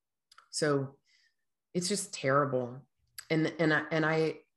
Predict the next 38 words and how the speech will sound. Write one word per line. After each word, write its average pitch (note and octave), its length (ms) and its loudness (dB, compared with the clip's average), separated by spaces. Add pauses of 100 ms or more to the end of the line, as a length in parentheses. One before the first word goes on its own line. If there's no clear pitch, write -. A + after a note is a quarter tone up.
(120)
I E3 160 2
also D#3+ 340 2
really D3+ 380 2
breaks C#3+ 340 -4
my C#3+ 80 -2
heart C3+ 320 0
when C#3 100 -2
I C3 60 -4
have C3+ 220 -6
to C3+ 80 -8
tell C3+ 240 -4
someone C3 640 -2
that's C#3 260 -6
well C3+ 300 0
into C3 180 2
their B2+ 140 0
sixties C3 560 -6
that C3 160 -6
they C3+ 80 -2
can't C3+ 320 -4
retire C3+ 480 -2
until C3 460 -4
into B2+ 200 -4
their B2+ 140 -2
seventies C3 640 -6
because C3 560 -8 (640)
they C#3 60 -12
haven't C3+ 260 -4
done B2+ 200 -2
planning C3 420 -6
soon C3 240 -6
enough. B2+ 300 -6 (320)
So D3 300 4 (380)
I F3+ 40 -4
think G3 260 -2
that, D#3+ 220 4 (840)
um, C#3+ 520 0 (420)
the, D#3+ 180 -4